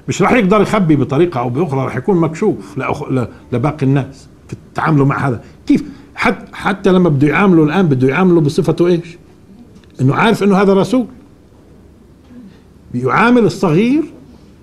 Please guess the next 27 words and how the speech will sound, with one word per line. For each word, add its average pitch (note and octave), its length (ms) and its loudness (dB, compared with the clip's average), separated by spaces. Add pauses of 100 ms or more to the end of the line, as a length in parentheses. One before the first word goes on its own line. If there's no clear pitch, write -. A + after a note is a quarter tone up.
(400)
لأنه G3+ 260 4
هو A#3+ 140 6
ع-، G3 260 0 (440)
يعلم A3 380 4
أنه D3 500 0
النبي C#3 380 0
الرسول B2+ 580 -6 (380)
المختار. C#3 540 -2 (760)
كيف G#3 180 0
بده D3 180 2
يعامله؟ C#3+ 260 2
أنتوا F#3 200 2
لو F3 140 4
أنكم D#3+ 200 0
تعرفوا D#3 360 0
إنه C#3+ 120 2
هذا D#3+ 220 2
الصبي D3 600 -2
اللي D3 180 2
ماشي E3 260 0
في C3+ 60 -8
الشارع E3 340 -2
هو D#3+ 160 2
المختار، D3+ 460 0 (540)
كيف F3+ 120 2
بتعاملوا؟ C3 480 0 (1800)
ها؟ D3+ 220 -2